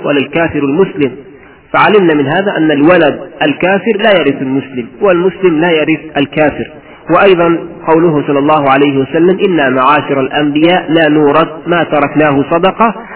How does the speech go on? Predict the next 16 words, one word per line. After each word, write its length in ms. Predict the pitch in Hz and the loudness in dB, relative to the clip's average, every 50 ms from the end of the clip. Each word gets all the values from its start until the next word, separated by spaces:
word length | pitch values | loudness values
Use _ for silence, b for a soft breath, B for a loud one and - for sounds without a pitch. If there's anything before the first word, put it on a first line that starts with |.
| B B B | B B B
علمنا 400 | 160 175 196 202 185 175 165 160 | 0 2 2 2 2 2 2 2
ب-، 180 | 151 156 160 151 | 2 0 0 2
علمنا 520 | 156 160 180 196 196 185 165 160 170 196 | 2 2 4 2 2 2 2 2 2 2
بأن 340 | 190 175 - - 180 175 160 | 2 0 0 0 0 0 0
أولاد 460 | 156 - - 151 151 160 185 180 165 | 0 0 2 2 2 4 2 2 2
الأنبياء 680 | 160 160 156 160 165 160 156 160 170 185 208 208 185 - | 0 0 2 0 0 2 2 2 2 2 2 2 0 -2
لا 180 | 180 202 190 175 | 0 0 0 2
يرثون 500 | 175 170 165 160 147 - 160 160 156 151 147 147 - - - | 0 0 0 0 0 0 0 0 2 2 0 -2 -2 -4 -4
من 160 | 151 160 151 | -4 -2 0
الأنبياء 640 | 143 135 - 139 143 143 135 131 135 139 139 135 - 135 135 131 - | 0 -2 -2 -2 0 0 2 2 4 2 2 2 2 0 0 0 2
شيئا 260 | 147 139 127 - 131 135 131 127 - - - | 2 2 2 2 2 2 0 0 -2 -4 -4
بهذه 460 | 139 139 131 147 147 139 131 131 123 | -4 -2 0 2 2 2 0 0 0
النصوص. 440 | 127 127 127 131 123 - 147 123 117 151 123 - - B B B B B B B B B B | 0 0 0 -2 0 0 0 0 0 -4 -10 -18 -20 B B B B B B B B B B
فهمنا 260 | 147 165 185 185 175 | 0 2 4 4 4
يا 160 | 170 160 160 | 2 2 2
شباب؟ 420 | 170 165 175 190 214 208 190 208 | 0 2 2 2 2 0 -2 -8